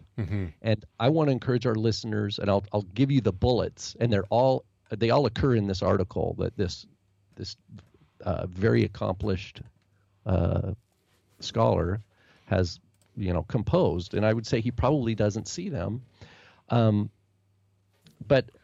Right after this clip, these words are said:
Speaker 2: I, I just listed them. The idea that Acts fifteen reflects an early example of the Noahide laws.
Speaker 1: Uh, and we've ta-, we've talked in
Speaker 2: See,
Speaker 1: length about
Speaker 2: yeah,
Speaker 1: this
Speaker 2: so,
Speaker 1: on, on
Speaker 2: so,
Speaker 1: this show before, which we
Speaker 2: so
Speaker 1: know
Speaker 2: this
Speaker 1: is
Speaker 2: is a,
Speaker 1: ridiculous.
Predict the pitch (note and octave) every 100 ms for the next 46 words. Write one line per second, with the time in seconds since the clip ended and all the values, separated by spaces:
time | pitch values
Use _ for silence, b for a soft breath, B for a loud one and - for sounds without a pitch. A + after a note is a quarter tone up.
0 | - A#2 A#2 A2+ C3 B2 A#2+ A2+ A#2 G#2+
1 | G#2+ - A2 A2 A2+ D3 G#2+ - G#2+ -
2 | B2 A2+ - A#2 A2 F#2+ F#2+ G#2+ G2 -
3 | G2+ - G#2 G#2+ G#2+ G2+ G2+ G2 G2+ G2
4 | G2 F#2+ G2+ F2+ F2+ - D#2+ - D#2+ D#2+
5 | - - - B B B C#3+ - C#3+ D#3+
6 | D#3+ G#3 F3 G3 F3+ E3+ F#3+ E3 E3 C#3+
7 | C#3 B2+ D#3 F3+ E3+ C#3+ C3+ B2+ C#3 A#2+
8 | D3 B2+ C3+ C3 B2+ B2 - C#3+ B2 -
9 | G2+ F2+ B B D3 C#3+ - C#3+ D#3 D#3+
10 | D#3+ C3 G#2+ A2+ A#2+ G#2 D3 A#2+ F2+ E2+
11 | -